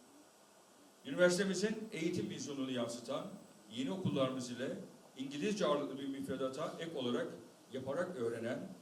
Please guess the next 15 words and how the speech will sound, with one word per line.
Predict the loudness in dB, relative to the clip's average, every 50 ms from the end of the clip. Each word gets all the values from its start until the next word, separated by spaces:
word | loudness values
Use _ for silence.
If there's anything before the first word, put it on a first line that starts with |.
| -18 -20 -14 -6
çevre | 0 2 2 2 2 2 2 2 0
bilinci | 0 0 0 0 -2 -2 -4 -4 -2 -4 -4 -6 -10 -12 -10 -8
ve | -8 -6 -6 -6
insan | -4 -4 -2 0 0 0
sevgisiyle | 0 -2 -2 -2 -2 -2 -4 -4 -4 -4 -6 -6
yetişen | -6 -6 -6 -6 -4 -4 -4 -6 -6 -10 -14 -16 -20 -14 -8
ve | -6 -4 -4
bize | -2 0 0 2 2 2 0 -2 -8 -12 -16 -10 -6
ilham | -4 -2 -2 0 0 -2 -2 -2
verecek | -2 -4 -4 -4 -2 -2 -2 -4 -4 -8 -10 -12 -14 -18 -14 -8
gençlere | -6 -4 -4 -4 -4 -4 -4 -2 -2 -4 -4 -8 -12 -16 -18 -20 -14 -8 -8
ev | -6 -6
sahipliği | -6 -8 -6 -6 -6 -8 -8 -8 -8
yapmaya | -8 -8 -8 -8 -10 -8 -8
başladık. | -8 -8 -8 -12 -14 -14